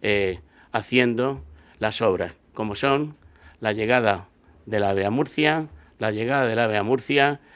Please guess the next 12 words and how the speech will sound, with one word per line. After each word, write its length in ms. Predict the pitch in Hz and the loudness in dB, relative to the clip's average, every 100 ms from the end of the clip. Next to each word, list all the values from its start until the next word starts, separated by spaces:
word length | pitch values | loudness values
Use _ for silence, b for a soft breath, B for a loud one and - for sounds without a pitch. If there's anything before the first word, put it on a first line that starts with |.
| B B B B | B B B B
está 320 | 107 - 127 | -8 2 4
ya 200 | 135 139 | 6 6
en 100 | 127 | 6
una 180 | 127 131 | 6 2
situación 760 | - 113 92 92 135 135 135 131 b b b | 2 0 0 0 4 4 4 -2 b b b
que 300 | - 117 98 b b b | 0 0 0 b b b
el 140 | 104 | -6
treinta 400 | - 131 143 113 | -2 0 0 2
de 80 | 110 | 2
agosto 580 | 104 131 - 127 127 - _ - | 4 2 2 0 0 -4 _ -6
tendremos 480 | 110 113 123 117 123 | -2 0 0 0 4
ya 260 | 120 123 | 4 4